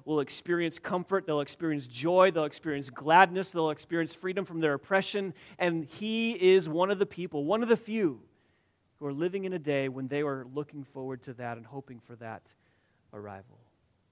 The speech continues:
They longed for this. They desperately anticipated the day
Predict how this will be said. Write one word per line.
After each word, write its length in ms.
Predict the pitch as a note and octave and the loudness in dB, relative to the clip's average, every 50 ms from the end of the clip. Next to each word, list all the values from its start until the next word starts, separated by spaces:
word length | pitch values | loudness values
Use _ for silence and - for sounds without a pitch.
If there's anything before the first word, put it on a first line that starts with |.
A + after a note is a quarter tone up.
| _ _ _ _ _ _ _ _ _ _ _ _ _ _ _ _ - - - _ - | _ _ _ _ _ _ _ _ _ _ _ _ _ _ _ _ -20 -20 -20 _ -10
They 80 | C3 C3+ | -8 -8
longed 500 | C3 B2 B2+ C#3 C#3+ D3 D3 D3 C#3+ - | -6 -4 -2 0 0 0 -2 -6 -8 -10
for 220 | - - B2+ A#2+ | -16 -18 -18 -18
this. 500 | A2+ A2 G#2 G#2 - - - - - - _ _ _ _ _ _ _ _ _ _ _ _ _ _ _ _ _ _ _ _ _ _ _ _ _ _ _ _ | -16 -18 -18 -18 -18 -18 -16 -18 -18 -20 _ _ _ _ _ _ _ _ _ _ _ _ _ _ _ _ _ _ _ _ _ _ _ _ _ _ _ _
They 80 | D3 C#3+ B2 _ - | -16 -16 -16 _ -4
desperately 880 | E3+ D#3 D#3+ E3 - - - _ D#3 C#3+ C3 - D3 C3 C3 B2 A#2+ - | -2 -2 -2 -2 -4 -8 -10 _ -16 -16 -16 -16 -16 -14 -14 -14 -14 -14
anticipated 1040 | C#3+ C3 - - - - - E3+ D#3 - - F3 - - D3+ C#3 C#3 C3+ B2+ A#2 A2+ | -16 -16 -16 -16 -18 -16 -14 -14 -12 -10 -10 -12 -10 -6 -2 -2 -2 -2 -4 -8 -10
the 80 | B2+ B2 | -18 -18
day 600 | A2+ - C#3+ D3 D3+ D3+ D3+ D3 C#3 C3 B2 A#2 | -12 -8 -6 -4 -4 -2 -2 -4 -4 -6 -10 -16